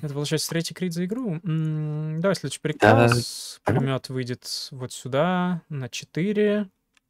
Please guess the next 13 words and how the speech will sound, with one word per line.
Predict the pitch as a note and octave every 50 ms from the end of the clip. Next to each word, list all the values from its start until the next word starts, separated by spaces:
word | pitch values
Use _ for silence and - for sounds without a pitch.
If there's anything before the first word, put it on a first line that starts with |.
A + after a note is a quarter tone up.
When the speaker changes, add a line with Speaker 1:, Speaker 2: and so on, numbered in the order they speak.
| _ _ _ _
Speaker 1:
на | - C3
три | - C3 B2
с | -
половиной, | - - C3+ B2+ B2+ C3+ E3+ G3 G3 F#3 F#3 F3 E3+
и | E3
отойдет | D3 - - C3 A#2 C3 B2 -
на | D3 A#2+ A2+
два | B2 B2+ A#2+
с | -
половиной. | - - C3+ B2+ B2+ C#3 G3 A3+ A#3 A3+ A3+ A3+ A3 A3 A3 F#3+ _ _ _ _ _ _ _ _ _ _ _ _ _ _ _ _ _ _ - - - - _ _ _ _ _ - - _ _
Speaker 2:
Чтобы | - A2+ G#2 G#2
увидеть | G#2 G2+ -
Сурьят. | - - G2+ F#2+ F#2+ G2+ - -